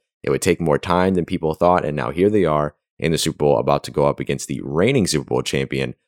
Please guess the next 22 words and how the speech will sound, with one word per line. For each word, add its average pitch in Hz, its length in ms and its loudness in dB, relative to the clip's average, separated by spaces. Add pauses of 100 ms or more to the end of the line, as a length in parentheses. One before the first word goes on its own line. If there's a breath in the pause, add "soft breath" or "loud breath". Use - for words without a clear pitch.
(160)
uh, 67 140 0
Kansas 67 540 -6
City 67 540 -4
Chiefs. - 380 -4
Now, 65 140 0
I 87 180 2
definitely 82 340 0
expected 71 380 -2
this - 120 -4
to - 80 -12
be 78 140 0
a 71 60 0
New 71 120 -2
Orleans 76 380 0
Saints, 90 220 0
Kansas 80 320 -2
City 67 200 -4
Chiefs - 380 0 (320)
Super 90 220 0
Bowl, 92 180 4
but 80 140 -2
unfortunately 95 580 0